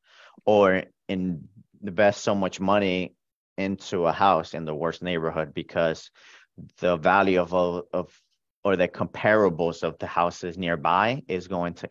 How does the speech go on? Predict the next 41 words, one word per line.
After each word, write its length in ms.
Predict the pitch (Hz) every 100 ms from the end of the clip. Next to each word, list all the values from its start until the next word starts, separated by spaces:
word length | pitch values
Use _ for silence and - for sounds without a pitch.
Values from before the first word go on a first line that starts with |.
| 98
impact 480 | 95 - 78 76
your 140 | 87 80
house 260 | 82 76
as 160 | 71 -
well. 320 | 78 60 - _ - - -
So 400 | - 92 82 78 - _ _
what, 480 | - 104 98 92 82 - _ _ _ _ _ -
what's 300 | 113 110 101
best 320 | 110 113 -
to 60 | 113
do 140 | 95
is 140 | 90 -
to 80 |
do 120 | 85 90
it 80 |
the 120 | 90 113
other 160 | 135
way 140 | 87 80
around. 480 | 76 87 76 55 - _ _ _ -
Now, 200 | 110 107
instead 260 | 101 104
of 80 | 101
buying 180 | 95 92
the 60 | 85
best 260 | 123 151
house 340 | - 104 95 98
in 160 | 92
the 140 | 87 80
worst 320 | 85 95 -
neighborhood, 400 | 90 87 90 87 -
buy 300 | 107 110 110
the 340 | 90 101 92
worst 340 | 90 135 156 -
house 260 | 90 85
in 160 | 101 120
the 80 | 87
best 260 | 82 -
neighborhood, 400 | 71 69 - - - _ _ _ _ _ _ _ -
improve 440 | 78 - 127 87
it. 160 | - - _ _ _ _ _ - - _ -
And, 260 | 87 82